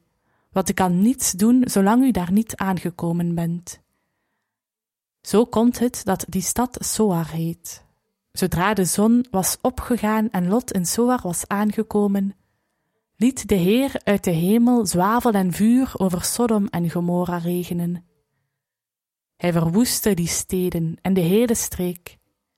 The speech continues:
met alle bewoners en alles wat er groeide. De vrouw van Lot, die achter hem liep, keek om en veranderde in een zoutklomp.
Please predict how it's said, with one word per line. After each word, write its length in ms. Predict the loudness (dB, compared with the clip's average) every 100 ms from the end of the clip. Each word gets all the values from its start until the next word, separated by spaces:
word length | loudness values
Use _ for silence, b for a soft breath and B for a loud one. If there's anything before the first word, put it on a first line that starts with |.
| _ _ _ _
met 220 | -6 -2
alle 260 | 2 2 4
bewoners 580 | 4 4 4 4 2 0
en 140 | -2
alles 380 | 0 0 0 -2
wat 180 | -2 -4
er 60 |
groeide. 580 | -4 -4 -4 -4 -6 -12 _ _ _ _ _ _ _ _ _ _ _
De 140 | -4
vrouw 320 | 0 2 2
van 180 | 2 0
Lot, 380 | 2 0 -4 -14
die 260 | -8 -4 -2
achter 300 | -4 -2 0
hem 160 | 2 2
liep, 360 | 2 -2 -10 -20
keek 400 | _ -4 -4 -4
om 320 | -4 -4 -4 -10 _ _ _ _ _ _ _ _ _
en 180 | -4 0
veranderde 680 | 0 0 2 2 0 -2 -2
in 140 | -2
een 200 | 2 2
zoutklomp. 840 | 2 0 -2 -4 -4 -4 -6 -12